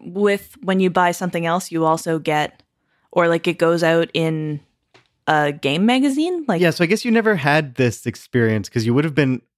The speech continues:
Speaker 2: you would have been completely kind of
Speaker 1: I
Speaker 2: off
Speaker 1: never,
Speaker 2: the ra-, off
Speaker 1: I
Speaker 2: the
Speaker 1: n-
Speaker 2: game's radar during demo disc
Speaker 1: I don't think I
Speaker 2: time.
Speaker 1: ever cracked a games
Speaker 2: Mm.
Speaker 1: magazine in my life.
Speaker 2: Okay.
Speaker 1: Um,
Speaker 2: Well, I mean, you'd get them in a few ways. So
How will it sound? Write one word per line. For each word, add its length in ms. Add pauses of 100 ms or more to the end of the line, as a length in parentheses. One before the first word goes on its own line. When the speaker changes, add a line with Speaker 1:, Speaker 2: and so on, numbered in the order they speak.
(120)
Speaker 2:
you 240
would 100
have 60
been 120
completely 600
kind 140
of 180 (400)
Speaker 1:
I 160
Speaker 2:
off 240
Speaker 1:
never, 260
Speaker 2:
the 60
ra-, 180
off 160
Speaker 1:
I 60
Speaker 2:
the 60
Speaker 1:
n- 40
Speaker 2:
game's 220
radar 320
during 320
demo 240
disc 320
Speaker 1:
I 160
don't 160
think 120
I 160
Speaker 2:
time. 100
Speaker 1:
ever 320
cracked 500
a 40
games 400
Speaker 2:
Mm. 40
Speaker 1:
magazine 600
in 260
my 560
life. 500 (100)
Speaker 2:
Okay. 360
Speaker 1:
Um, 480
Speaker 2:
Well, 80
I 20
mean, 160
you'd 140
get 120
them 120
in 80
a 40
few 240
ways. 300
So 380